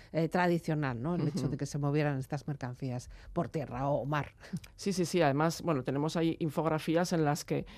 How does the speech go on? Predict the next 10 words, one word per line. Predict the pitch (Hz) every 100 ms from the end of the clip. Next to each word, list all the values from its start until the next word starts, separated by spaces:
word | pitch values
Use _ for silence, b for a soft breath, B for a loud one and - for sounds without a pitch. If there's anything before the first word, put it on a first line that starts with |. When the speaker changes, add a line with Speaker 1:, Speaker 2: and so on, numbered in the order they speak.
| B 160
Speaker 2:
vemos, | 175 156 147 160
¿no? | 190 -
La | 151
diferencia | 151 151 156 165 185
y | 170
el | 151
impacto | 147 170 175
medioambiental | 170 165 160 160 160 170 165
que | 175
hay | 170 196